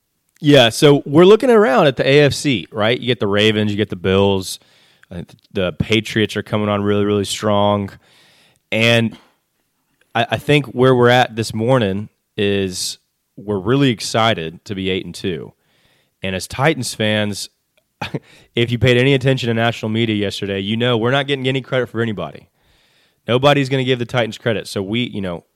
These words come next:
we're, we as Titans fans, we're gonna give the Titans credit 'cause we love the Titans <laughs> and we're biased, but also because I believe in the team and the resiliency, and I believe in the coach.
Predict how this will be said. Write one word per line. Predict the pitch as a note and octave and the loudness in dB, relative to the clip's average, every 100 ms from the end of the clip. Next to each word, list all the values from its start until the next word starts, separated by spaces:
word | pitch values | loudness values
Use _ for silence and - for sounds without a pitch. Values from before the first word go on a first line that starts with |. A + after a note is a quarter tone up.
| - | -20
we're, | G2+ A#2 C3+ | -6 -2 -2
we | - A2+ C#3 B2+ | -2 -2 0 0
as | - | 0
Titans | C3 C#3 B2+ - | 2 2 0 -4
fans, | A2+ A2 G#2 F#2+ - _ _ _ _ _ _ | -2 -2 -4 -8 -14 _ _ _ _ _ _
we're | - A#2+ | -4 0
gonna | D#3 C#3+ | 0 2
give | D3+ | 2
the | C3+ | 0
Titans | C3+ A2 G#2 | -2 -4 -8
credit | - F2 G2+ - | -12 -10 -10 -12
'cause | G#2+ G2 | -12 -6
we | |
love | G2+ A#2 | 0 0
the | G2+ | 0
Titans | F#2 F#2 F#2 A#2 - - | -4 -4 -4 -6 -6 0
<laughs> | |
and | E3 D3+ | 2 2
we're | A#2+ | 0
biased, | G#2 A2 A2+ F#2+ - - | -2 0 0 -2 -8 -6
but | B2+ | 0
also | E3 G3 F#3 | 2 2 0
because | D3+ C3 C#3 | -2 -2 0
I | C3 | 0
believe | A#2+ B2+ C3+ | 0 -2 -2
in | A2 | -6
the | |
team | - B2+ B2 | -4 -2 -2
and | A2 | -2
the | |
resiliency, | G2+ F#2+ G#2+ A2 G#2 - A2 G2 _ _ _ _ | -6 -4 -4 -4 -6 -6 -6 -8 _ _ _ _
and | A#2 | -2
I | A#2 | 0
believe | A#2 C3+ A2+ | 2 0 -2
in | |
the | F2 | -6
coach. | - C3 F#2 - - | 2 2 2 -4 -14